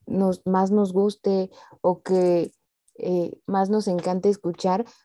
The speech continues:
porque pues en todo caso no tendríamos posibilidad de escuchar nada o de ver ninguna serie, porque hay muchos discursos muy misóginos y muy machistas en diversas cosas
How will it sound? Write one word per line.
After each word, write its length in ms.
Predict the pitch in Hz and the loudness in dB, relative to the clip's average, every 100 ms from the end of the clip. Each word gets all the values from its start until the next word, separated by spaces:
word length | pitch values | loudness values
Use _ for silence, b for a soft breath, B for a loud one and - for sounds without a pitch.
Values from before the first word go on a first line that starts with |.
| _ | _
porque 280 | 208 202 214 | -4 4 4
pues 180 | 202 220 | 4 0
en 120 | 208 | 2
todo 200 | 233 240 | 4 4
caso 220 | 240 226 | 2 -2
no 160 | 226 214 | -2 -4
tendríamos 640 | 202 202 196 196 196 - _ - - | -4 -2 -2 -4 -6 -10 _ -12 -2
posibilidad 600 | 185 185 190 180 180 180 | 0 2 2 4 4 2
de 140 | 165 | 2
escuchar 460 | 185 - 165 185 175 | -4 -4 -6 -4 -2
nada 460 | 175 175 170 165 160 | 0 2 2 2 2
o 100 | 160 | 2
de 120 | 160 | 2
ver 220 | 170 175 | 4 2
ninguna 440 | 180 180 175 175 170 | 0 -2 -2 -4 -4
serie, 260 | 185 185 | -2 -2
porque 320 | 180 175 175 B B B B | -4 -6 -6 B B B B
hay 160 | 202 220 | 6 8
muchos 400 | 233 233 240 - | 8 8 6 6
discursos 680 | 175 202 - 202 196 208 202 | 0 0 2 2 4 2 2
muy 180 | 208 202 | 0 2
misóginos 640 | 208 202 202 196 196 185 | 2 0 -4 -4 -6 -6
y 40 | 180 | -4
muy 180 | 185 | -2
machistas 520 | 190 185 - 185 196 190 | 0 -2 -6 -4 -4 0
en 260 | 180 - | -2 0
diversas 480 | 185 185 185 196 185 | 2 4 4 2 0
cosas 460 | - 190 190 180 | 2 2 2 -2